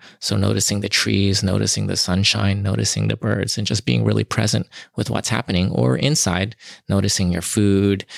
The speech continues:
uh, noticing, uh, what it feels like to hold hands, things like that. Uh, and then with teenagers, they're more developmentally able to start doing short meditations.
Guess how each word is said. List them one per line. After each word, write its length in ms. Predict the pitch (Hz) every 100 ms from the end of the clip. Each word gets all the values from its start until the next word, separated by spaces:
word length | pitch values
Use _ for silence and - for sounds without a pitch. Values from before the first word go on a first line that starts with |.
| - - -
uh, 280 | 95 90
noticing, 800 | 90 95 98 98 - 95 90 95 -
uh, 220 | 95 98
what 160 | 98
it 100 | 101
feels 280 | - 104 -
like 140 | 92 -
to 120 | 95
hold 320 | 101 101 98
hands, 640 | 104 104 101 95 101 - - - _
things 240 | - 101 -
like 180 | 101 -
that. 400 | 90 - - - - - - - -
Uh, 280 | 101 95 -
and 160 | 113
then 260 | 117 120 -
with 240 | - 127 -
teenagers, 640 | - 190 143 107 104 -
they're 240 | 117 117
more 480 | 123 120 123 113 110 117
developmentally 800 | 107 107 107 104 104 110 104 92
able 280 | 98 98
to 160 | 101 113
start 340 | - 104 107
doing 240 | - 107 101
short 300 | - 107 95
meditations. 800 | 98 104 - - - 98 98